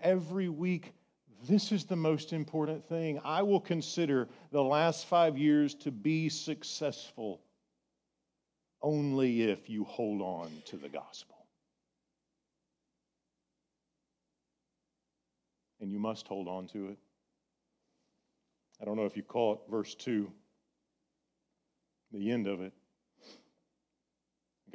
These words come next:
gospel is the news through which you are being saved if you hold firmly to the message." If you hold firmly. Paul wrote this, he wrote it here because some of the Corinthians were endangering,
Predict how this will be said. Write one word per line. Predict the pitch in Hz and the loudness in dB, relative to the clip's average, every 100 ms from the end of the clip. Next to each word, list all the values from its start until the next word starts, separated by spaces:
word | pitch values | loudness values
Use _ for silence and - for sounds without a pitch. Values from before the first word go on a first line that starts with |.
| 110 | 4
gospel | 110 120 113 | 4 0 -2
is | 95 | 0
the | 107 | 0
news | 113 117 110 | 0 0 0
through | 123 | -2
which | 117 123 - | 2 0 0
you | 120 | -2
are | 110 | 0
being | 123 120 110 | 0 -2 -2
saved | - 127 123 117 104 - _ _ _ _ _ _ _ _ - | -2 2 2 0 -4 -18 _ _ _ _ _ _ _ _ -6
if | 139 - | -6 -2
you | 151 | -2
hold | 127 143 135 | 4 4 4
firmly | - 151 139 107 98 | 0 0 0 -2 -4
to | - | -6
the | 104 | -6
message." | 101 117 - - _ - _ _ _ _ _ _ _ _ _ _ _ _ _ _ _ _ _ _ _ _ _ _ _ _ - | -4 -6 -10 -20 _ -20 _ _ _ _ _ _ _ _ _ _ _ _ _ _ _ _ _ _ _ _ _ _ _ _ 0
If | 160 - - - _ _ | 0 0 -8 -20 _ _
you | 123 127 113 | -2 -2 -2
hold | - 127 110 95 | -2 -2 -2 -4
firmly. | - 123 107 76 - _ _ _ _ _ _ _ _ _ _ _ _ _ _ _ _ _ _ _ _ _ | -10 -8 -8 -10 -18 _ _ _ _ _ _ _ _ _ _ _ _ _ _ _ _ _ _ _ _ _
Paul | 113 113 | -4 0
wrote | 117 123 123 | 2 0 0
this, | 104 107 | -4 -4
he | 110 | -2
wrote | 107 120 | 0 0
it | 104 - | 0 -4
here | 120 113 104 | -2 -2 -2
because | 92 - 113 - | -6 -6 -6 -6
some | - 127 | -4 -2
of | 107 | -2
the | 104 | -6
Corinthians | - 113 120 117 107 107 95 | -6 -4 -4 -2 -4 -4 -4
were | 104 | -4
endangering, | 98 92 107 117 101 92 95 92 | -4 -4 -4 -4 -6 -8 -10 -10